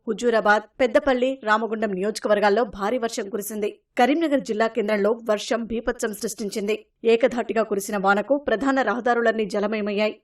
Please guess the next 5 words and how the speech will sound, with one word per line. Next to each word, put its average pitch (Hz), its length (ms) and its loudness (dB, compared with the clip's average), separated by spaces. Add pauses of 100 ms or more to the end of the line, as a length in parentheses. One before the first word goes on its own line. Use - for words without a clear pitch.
(140)
కలెక్టరేట్, 262 540 4 (280)
మంకమ్మతోట, 208 560 -2 (340)
టూ 185 100 2 (140)
టౌన్, 214 200 4 (260)
రామ్నగర్, 214 500 2